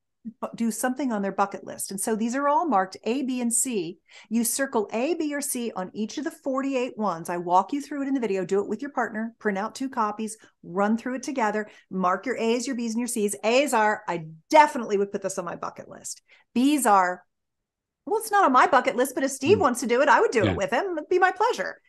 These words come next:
Speaker 2: Cool.
Speaker 1: C's are, "It's not for me right now." Never say never. And then you compare your lists, you merge your A's,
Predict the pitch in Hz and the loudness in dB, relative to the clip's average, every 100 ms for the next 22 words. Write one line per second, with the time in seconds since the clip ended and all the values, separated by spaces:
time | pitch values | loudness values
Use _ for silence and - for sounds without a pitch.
0 | - - - 104 208 330 392 370 208 185 | -20 -6 -2 0 2 6 8 8 4 2
1 | 190 208 - _ 214 - 269 247 - 294 | 0 -4 -10 _ -10 0 2 2 0 0
2 | 233 214 220 - _ _ 160 160 - 160 | 0 -2 -6 -12 _ _ -6 -6 -6 -8
3 | 139 - - 160 165 156 - 156 147 135 | -8 -10 -12 -10 -8 -8 -8 -8 -8 -10
4 | 120 - _ _ _ - - _ - 208 | -12 -16 _ _ _ -20 -20 _ -2 0
5 | 196 190 185 185 - - _ _ - 190 | 0 0 -2 -6 -8 -14 _ _ -10 -2
6 | 240 285 330 277 240 226 208 - 220 208 | 2 2 2 2 0 0 0 0 -2 0
7 | 190 190 294 302 262 - - _ 214 214 | 0 -2 0 0 0 -6 -12 _ -4 -4
8 | 196 - 196 196 220 226 240 220 208 202 | -4 -6 0 2 4 2 2 0 0 -2
9 | - 233 320 269 202 202 233 - | -2 0 2 2 2 2 -2 -8